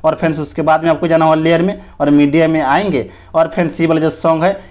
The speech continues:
इसमें आपको ऐड कर लेना होगा कुछ इस प्रकार से। तो फ्रेंड्स, हमारा वीडियो है, इसको आपको सॉन्ग को निकाल लेना होगा।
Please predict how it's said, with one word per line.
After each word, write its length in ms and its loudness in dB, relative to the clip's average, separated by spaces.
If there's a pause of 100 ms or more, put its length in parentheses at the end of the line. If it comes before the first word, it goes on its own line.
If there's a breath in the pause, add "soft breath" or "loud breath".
इसमें 260 0
आपको 360 -2
ऐड 180 2
कर 100 0
लेना 160 0
होगा 140 2
कुछ 240 -10
इस 120 -10
प्रकार 260 -2
से। 220 -6 (300 loud breath)
तो 60 -2
फ्रेंड्स, 260 -4
हमारा 180 4
वीडियो 320 0
है, 80 0
इसको 260 -2
आपको 200 -2
सॉन्ग 280 -2
को 240 -2 (200 loud breath)
निकाल 320 0
लेना 200 0
होगा। 300 0